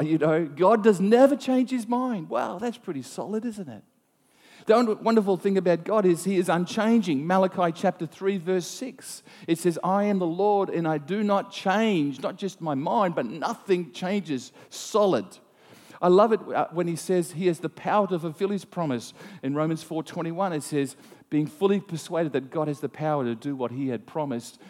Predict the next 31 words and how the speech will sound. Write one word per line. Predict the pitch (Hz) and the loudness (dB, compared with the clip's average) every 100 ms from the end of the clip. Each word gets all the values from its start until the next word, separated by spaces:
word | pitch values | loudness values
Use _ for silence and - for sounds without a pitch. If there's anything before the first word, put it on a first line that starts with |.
| - | -14
Please | - 196 202 165 | -4 -2 -2 -4
re-, | - - | -12 -10
receive | 143 - 170 175 | -10 -4 -2 0
that. | 143 117 - - | -2 -4 -6 -20
He | - 175 | -4 2
has | 160 | 2
the | - 143 | 0 -6
power | - 170 185 190 | -4 -2 0 -2
to | 139 | -4
do | 117 143 160 | -8 -4 -4
what | 131 123 | -4 -8
he | 147 | -6
has | 135 113 | -6 -6
promised. | - - 143 117 95 - - - _ _ _ _ _ _ _ _ _ _ _ _ _ _ _ _ _ _ - | -14 -8 -6 -8 -12 -18 -20 -20 _ _ _ _ _ _ _ _ _ _ _ _ _ _ _ _ _ _ -2
And | 147 | 2
then | 180 | 2
we | 190 | 0
see | - 190 175 151 | 2 4 4 4
another | 131 160 160 | 2 2 0
verse, | 151 156 143 | 0 0 0
he | 143 | -4
says | - 147 | -2 -4
he's | 127 120 | -2 -6
faithful | - 151 165 170 - - - 147 139 | -6 -2 -2 -4 -14 -12 -6 -6 -4
in | 123 | -6
keeping | 113 - 151 143 135 | -6 -6 -6 -6 -8
his | 120 | -8
promises. | - - 139 139 - 107 | -10 -6 -4 -4 -6 -10
Hebrews | 139 147 135 | -8 -6 -6
ten | 123 139 | -8 -8
twenty-three, | 127 135 123 139 | -6 -6 -4 -4